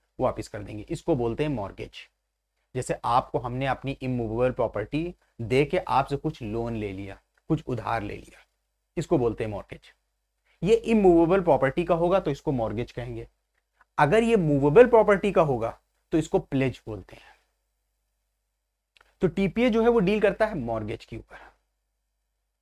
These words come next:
अब क्योंकि मॉर्गेज भी कई कई तरीके से किया जाता है, जो इसके सेक्शन के अंदर already बताया गया है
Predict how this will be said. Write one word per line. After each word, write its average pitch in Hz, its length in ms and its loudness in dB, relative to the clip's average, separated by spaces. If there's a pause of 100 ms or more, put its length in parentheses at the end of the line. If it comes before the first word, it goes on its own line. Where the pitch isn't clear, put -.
(460)
अब 233 220 2
क्योंकि 220 300 0
मॉर्गेज 165 560 2
भी 180 280 -2 (640)
कई 180 160 6
कई 190 160 4
तरीके 139 380 -2
से 156 120 -4
किया 156 240 2
जाता 143 280 -2
है, 143 160 -10 (120)
जो 139 340 -2
इसके 170 220 -4
सेक्शन 165 460 -6
के 151 120 -6
अंदर 135 240 -4 (100)
already 123 360 -2
बताया 135 360 -2
गया 104 180 -12
है - 60 -20